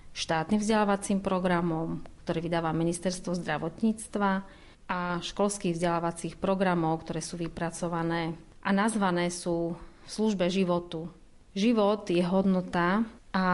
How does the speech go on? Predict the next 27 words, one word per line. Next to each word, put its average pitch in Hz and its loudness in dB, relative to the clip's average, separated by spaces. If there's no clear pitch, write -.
my 214 2
ako 185 -2
zdravotnícka 202 2
škola 180 0
učíme 226 2
žiakov 180 0
tomu, 175 2
aby 180 -2
pre 190 0
nich 170 0
každý 214 4
jeden 175 4
život 175 2
mal 170 0
svoju 170 -2
hodnotu 175 -2
a 170 -2
aby 165 -6
v - -10
každom 247 2
jednom 180 2
človeku 202 0
videli 190 4
ten 180 0
kúsok 196 0
Boha, 170 2
tej, 175 0